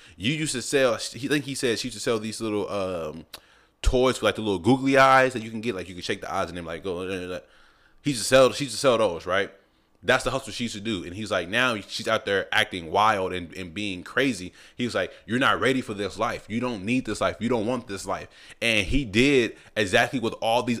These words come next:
other fathers have been doing to their sons. Whip that ass, chastise you. The thing I don't like is that he recorded it.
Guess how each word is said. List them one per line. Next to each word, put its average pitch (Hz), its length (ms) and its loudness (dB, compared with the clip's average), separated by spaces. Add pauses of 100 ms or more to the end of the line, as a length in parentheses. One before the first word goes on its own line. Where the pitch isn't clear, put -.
other 127 240 0
fathers 120 360 -2
have 113 100 -6
been 104 160 -6
doing 117 320 -2
to - 160 -4
their 113 180 2
sons. 101 560 0 (300)
Whip 123 260 0
that 139 200 10
ass, 123 500 2 (300)
chastise 120 840 4
you. 107 180 -8 (840)
The 117 80 -8
thing 175 220 4
I 156 60 8
don't 165 140 6
like 165 180 6
is 123 60 -8
that 113 120 -2
he 123 60 -2
recorded 104 460 4
it. 76 120 -10